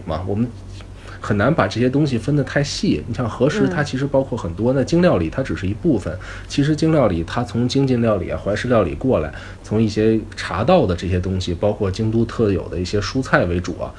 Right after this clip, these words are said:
Speaker 2: 嗯。
Speaker 1: 它里面的一些食材的使用，包括一些调味，不是现代人所能习惯的。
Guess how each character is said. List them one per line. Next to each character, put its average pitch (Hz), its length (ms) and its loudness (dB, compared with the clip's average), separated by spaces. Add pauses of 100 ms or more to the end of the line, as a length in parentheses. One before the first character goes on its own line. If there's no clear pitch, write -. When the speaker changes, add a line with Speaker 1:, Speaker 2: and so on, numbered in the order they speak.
(160)
Speaker 2:
嗯。 220 160 -2
Speaker 1:
它 151 200 0
里 135 200 2
面 95 180 2
的 131 80 6
一 139 80 4
些 120 280 4
食 - 260 -2
材 98 220 0
的 117 140 4
使 - 240 -2
用， 110 240 2
包 117 160 0
括 120 160 2
一 104 40 2
些 117 160 0
调 92 220 -4
味， 117 180 4
不 98 200 -2
是 175 160 2
现 160 200 0
代 143 80 4
人 104 180 0
所 - 240 -6
能 98 100 -4
习 85 260 -6
惯 113 260 2
的。 69 120 -8